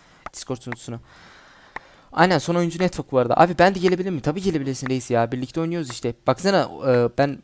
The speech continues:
map'i seçiyorum. Arkadaşlar da geliyor. Birlikte oynuyoruz. Sıfır sıfır mı şu an? Abi limitsiz yap,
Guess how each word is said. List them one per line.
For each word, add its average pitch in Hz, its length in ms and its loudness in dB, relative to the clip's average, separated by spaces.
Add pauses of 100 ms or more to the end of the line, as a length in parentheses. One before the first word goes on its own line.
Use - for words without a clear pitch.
map'i 139 280 -2
seçiyorum. 175 580 -4 (120)
Arkadaşlar 143 580 0
da 151 40 -4
geliyor. 143 320 0
Birlikte 131 280 -6
oynuyoruz. 147 260 -6
Sıfır - 200 -8
sıfır - 220 -10
mı 147 120 -6
şu 120 140 -8
an? 110 100 -10 (4000)
Abi 165 240 2
limitsiz 175 400 -6
yap, 160 140 2